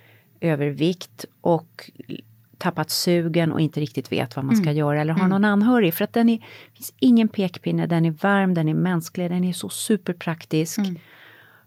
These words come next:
Speaker 1: Han kombinerar liksom människans biologi med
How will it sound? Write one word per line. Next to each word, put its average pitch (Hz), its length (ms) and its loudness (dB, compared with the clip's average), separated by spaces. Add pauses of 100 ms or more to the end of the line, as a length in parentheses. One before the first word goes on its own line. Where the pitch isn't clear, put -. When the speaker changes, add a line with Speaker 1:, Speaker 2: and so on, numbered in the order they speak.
(240)
Speaker 1:
Han 180 180 0
kombinerar 185 580 2
liksom 165 420 -4 (120)
människans 165 480 -4
biologi 151 640 0
med 151 280 -2